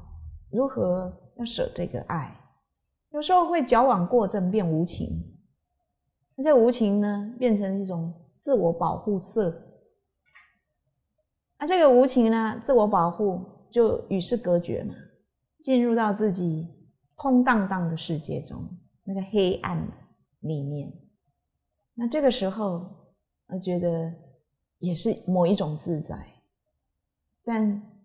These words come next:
这个自在是微脆不堪的，那个就是所谓一种断灭的状态，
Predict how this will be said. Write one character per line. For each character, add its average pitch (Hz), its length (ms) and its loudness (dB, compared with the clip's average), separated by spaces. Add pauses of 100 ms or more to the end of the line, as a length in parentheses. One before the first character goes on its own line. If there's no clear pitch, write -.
(520)
这 226 140 2
个 196 100 0
自 196 220 -2
在 175 320 -6 (720)
是 - 160 -4
微 175 240 2
脆 202 180 -6
不 196 140 -8
堪 160 440 -6
的， - 80 -16 (1500)
那 202 180 -2
个 196 140 0
就 196 220 -2
是 185 400 -4 (1800)
所 208 180 -4
谓 220 120 2
一 220 80 0
种 180 340 -6
断 277 160 2
灭 202 320 0
的 170 80 -6
状 - 260 -12
态， - 220 -18